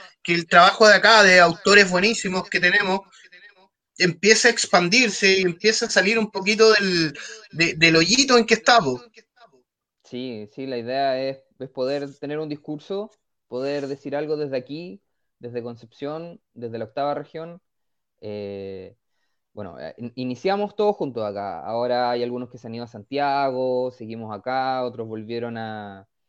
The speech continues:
Speaker 2: a sus ciudades de origen, eh, pero seguimos teniendo este discurso en común y cómo percibimos nosotros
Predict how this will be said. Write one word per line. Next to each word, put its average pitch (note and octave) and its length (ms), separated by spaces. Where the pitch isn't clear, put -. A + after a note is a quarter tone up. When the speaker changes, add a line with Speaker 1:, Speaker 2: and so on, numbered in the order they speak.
Speaker 2:
a G#2+ 100
sus - 280
ciudades A2 360
de A2+ 60
origen, D3+ 680
eh, G#2+ 480
pero A2 440
seguimos C#3 340
teniendo D3+ 440
este D3 320
discurso D3 540
en C#3+ 60
común D3+ 480
y A#2 200
cómo C#3+ 300
percibimos C#3 640
nosotros D3+ 600